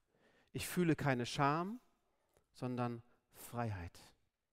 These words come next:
Das ist möglich, wenn wir uns auf die Wahrheit stellen, selbst in so krassen Situationen unseres Lebens. Ja. Oder alle müssen mich lieb haben. Nein, geht gar nicht.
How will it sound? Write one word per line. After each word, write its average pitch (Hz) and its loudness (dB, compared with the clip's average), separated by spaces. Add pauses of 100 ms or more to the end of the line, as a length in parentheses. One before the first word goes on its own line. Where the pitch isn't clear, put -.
(2250)
Das 214 4
ist 226 0
möglich, 196 4 (240)
wenn 165 4
wir 170 4
uns 180 0
auf 151 -2
die 147 -4
Wahrheit 160 2
stellen, 120 0
selbst 185 2
in 180 0
so 160 0
krassen - -4
Situationen 175 -2
unseres 151 -6
Lebens. 117 -8 (600)
Ja. - -12 (440)
Oder 190 10 (680)
alle 185 10
müssen 202 8
mich 190 6
lieb 277 2
haben. 110 2 (920)
Nein, 151 -2
geht 117 0
gar 104 -2
nicht. - -8